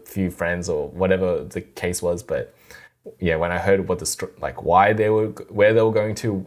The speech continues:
you know, who they were with, um, yeah, th-,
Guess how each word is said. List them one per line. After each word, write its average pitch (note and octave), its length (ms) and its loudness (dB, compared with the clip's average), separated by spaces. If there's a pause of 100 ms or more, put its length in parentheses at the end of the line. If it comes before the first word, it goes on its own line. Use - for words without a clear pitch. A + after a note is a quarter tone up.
you G2 60 -6
know, E2 220 -6
who A2+ 260 2
they G2+ 140 4
were G2 120 2
with, F#2+ 520 0 (1000)
um, D#2 520 -6
yeah, D#2 260 -2 (120)
th-, - 180 -8